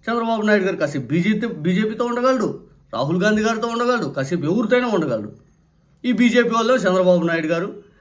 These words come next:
ఇప్పుడు వాళ్ళతో బాగా కలివిడిగా, కలివిడిగా ఉన్నట్టుగా వాళ్ళు కానొస్తారు. నిజంగా అర్థం కానిది ఏంటంటే,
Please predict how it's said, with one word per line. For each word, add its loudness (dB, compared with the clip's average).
ఇప్పుడు -2
వాళ్ళతో 2
బాగా -4
కలివిడిగా, 0
కలివిడిగా -2
ఉన్నట్టుగా -6
వాళ్ళు 0
కానొస్తారు. -6
నిజంగా -2
అర్థం 2
కానిది 4
ఏంటంటే, 2